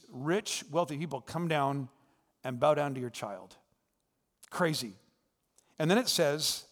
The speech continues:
"Then they opened their treasure chests and gave him gifts of gold,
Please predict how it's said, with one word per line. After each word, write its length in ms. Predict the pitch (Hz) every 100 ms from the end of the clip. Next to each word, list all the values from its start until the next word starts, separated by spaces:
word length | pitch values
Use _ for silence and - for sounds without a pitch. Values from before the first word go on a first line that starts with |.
| _ _ _ _ _ _ _ _ _ _ _ _ _ _ _ _ _ _ _ _ _
"Then 240 | 131 202 214
they 300 | 202 190 185 -
opened 320 | 214 226 226
their 160 | 190 170
treasure 400 | - 202 170 156
chests 640 | - 139 131 - - - 143
and 120 | 127
gave 200 | 156 160
him 120 | 147
gifts 300 | 120 170 -
of 160 | 123 117
gold, 400 | 139 143 156